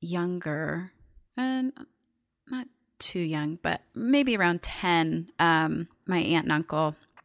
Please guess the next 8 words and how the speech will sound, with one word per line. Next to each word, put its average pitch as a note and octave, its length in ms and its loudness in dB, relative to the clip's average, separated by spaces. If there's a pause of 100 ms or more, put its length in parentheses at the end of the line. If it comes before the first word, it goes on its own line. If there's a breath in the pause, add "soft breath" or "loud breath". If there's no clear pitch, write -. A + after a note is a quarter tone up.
(560)
they D#3+ 280 2
were, D#3 360 -2 (600 loud breath)
um, E3 540 -2 (1000)
they F#3 80 0
had E3+ 100 2
actually E3 400 0
just E3 320 -2
had D#3+ 560 -4